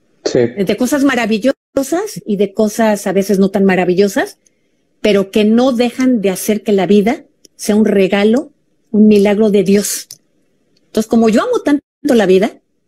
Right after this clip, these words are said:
Speaker 2: o sea, la amo profundamente, y creo que se me nota, y creo que
Speaker 1: Así
Speaker 2: toda la
Speaker 1: es.
Speaker 2: gente que me conoce sabe que yo amo la vida y que amo to-,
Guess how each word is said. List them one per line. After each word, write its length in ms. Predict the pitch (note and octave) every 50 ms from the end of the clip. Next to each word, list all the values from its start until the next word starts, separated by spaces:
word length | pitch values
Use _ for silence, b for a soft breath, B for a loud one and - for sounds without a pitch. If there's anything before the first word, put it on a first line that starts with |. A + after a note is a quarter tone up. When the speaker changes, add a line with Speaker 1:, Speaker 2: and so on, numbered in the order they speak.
| _ _ _ _
Speaker 2:
o 60 | -
sea, 120 | - - F#3+
la 100 | G3 G#3
amo 200 | A3+ B3 A3+ -
profundamente, 1200 | - G3+ F#3 - - A#3+ C#4+ E4+ D4+ A#3 - _ _ _ C#4 A#3 G3 G3 G3 G3+ G3 - C#4+ G4+ - -
y 100 | A3 G3
creo 180 | - G3 G#3
que 80 | - A#3
se 120 | - F#3+
me 80 | D#3+ D#3+
nota, 380 | D#3+ E3 D#3+ - A#3 - - _ _ _ _ _ _ _ _ _ _ _ _
y 80 | - F#3+
creo 140 | - -
que 60 | - -
Speaker 1:
Así 60 | - -
Speaker 2:
toda 120 | - -
la 100 | A2 B2+
Speaker 1:
es. 40 | E3+
Speaker 2:
gente 120 | G#3 A3 -
que 80 | F#3+
me 140 | G3 F#3+ F#3+
conoce 500 | - A3 G#3+ A3 A3+ A#3 A3+ - B3+ G#3+
sabe 460 | G3+ - A3+ G#3+ G3 G#3+ G3 F#3+ - _ _ _ _ b b b b b b -
que 140 | - G3+ F3
yo 160 | D#3+ G3 G3+
amo 160 | A3+ C4 D4
la 120 | C#4 B3+ A#3+
vida 400 | A#3 A3+ A3+ A3 A#3+ D4+ - _ _ _ _ -
y 120 | G#3 G3
que 120 | - -
amo 180 | C4 B3+ C#4 C#4+
to-, 120 | D4 -